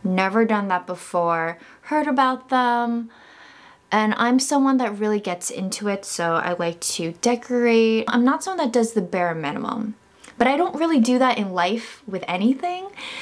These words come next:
especially for, like, a party or an event. Because this was very new to me and no one else out of my friends have hosted a murder mystery party, all of it was, like,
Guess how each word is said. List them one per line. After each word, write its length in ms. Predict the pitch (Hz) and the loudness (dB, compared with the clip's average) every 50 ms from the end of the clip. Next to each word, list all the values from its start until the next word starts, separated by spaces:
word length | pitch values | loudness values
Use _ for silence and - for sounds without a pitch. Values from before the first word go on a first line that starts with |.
| - - - - - - - | -14 -14 -16 -18 -14 -6 -2
especially 400 | - 240 - - 330 311 - 285 | -2 0 2 2 0 2 2 0
for, 220 | 254 - 247 226 208 | 0 2 2 0 2
like, 260 | 180 175 170 165 - - | 2 0 -2 -4 -6 -8
a 80 | - 185 | -10 -10
party 560 | - - - 202 185 185 175 175 175 175 170 | -6 -2 -2 0 0 0 -2 -4 -6 -6 -6
or 180 | - - 175 170 | -6 -6 -6 -6
an 60 | 165 | -6
event. 560 | 165 165 165 151 147 156 175 202 226 277 - | -6 -6 -6 -6 -4 -4 -4 -4 -6 -6 -8
Because 280 | 214 - 247 254 254 233 | -6 -2 0 0 2 2
this 200 | 254 233 - 226 | 0 -2 -2 -2
was 160 | 196 190 190 | -6 -6 -4
very 240 | 196 185 180 185 180 | -2 0 0 0 -2
new 180 | 180 175 180 | -2 -2 -4
to 200 | 180 - - 190 | -2 -2 -2 -2
me 180 | 180 175 175 - | 0 -2 -2 -2
and 260 | - 196 185 185 185 | 0 0 0 2 2
no 140 | 185 190 190 | 2 2 2
one 160 | 202 208 202 | 2 0 0
else 280 | - 180 185 185 - - | 0 0 -2 -2 -4 -6
out 120 | - 185 | -6 -6
of 80 | 180 175 | -6 -6
my 160 | 175 170 170 | -8 -10 -10
friends 520 | - - - 175 165 165 165 165 170 - - - - - - - - | -10 -8 -4 -4 -2 -4 -4 -6 -8 -12 -14 -16 -18 -16 -18 -16 -6
have 180 | - - 175 170 | -2 -2 -2 -2
hosted 580 | - - - 175 175 175 - - 220 220 - - | -2 -2 0 0 0 0 0 0 0 2 2 2
a 40 | |
murder 260 | 233 226 226 226 226 226 | 4 4 4 4 2 2
mystery 380 | 220 220 220 - - 220 220 | 2 0 0 0 -2 -2 -2
party, 480 | 214 - - 208 208 202 202 196 - - | -2 -2 -2 -2 -2 -2 -4 -6 -4 -2
all 260 | - 220 254 285 285 | 0 2 2 2 2
of 200 | 277 262 220 208 | 0 -2 0 -2
it 180 | 226 226 214 190 | -2 -2 -2 -4
was, 240 | 196 202 190 190 - | -4 -6 -6 -6 -6
like, 480 | 180 185 180 175 170 170 - - - | -6 -4 -4 -4 -4 -8 -10 -14 -20